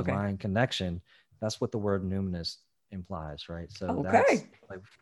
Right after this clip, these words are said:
Speaker 1: "What are you feeling?" "I'm feeling numinous." And it's just like, "Stop talking to me right now."
Speaker 2: <laughs>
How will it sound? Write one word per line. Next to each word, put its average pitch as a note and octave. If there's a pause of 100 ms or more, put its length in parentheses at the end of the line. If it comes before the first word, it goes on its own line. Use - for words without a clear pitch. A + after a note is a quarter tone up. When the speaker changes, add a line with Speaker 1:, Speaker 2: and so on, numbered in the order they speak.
(300)
Speaker 1:
"What G#2+
are C3
you C3
feeling?" A#2+
"I'm F2+
feeling G#2
numinous." E2+
And D2+
it's D#2+
just E2
like, D#2+ (160)
"Stop -
talking F2+
to D#2
me D#2
right D#2
now." D#2
Speaker 2:
<laughs> F3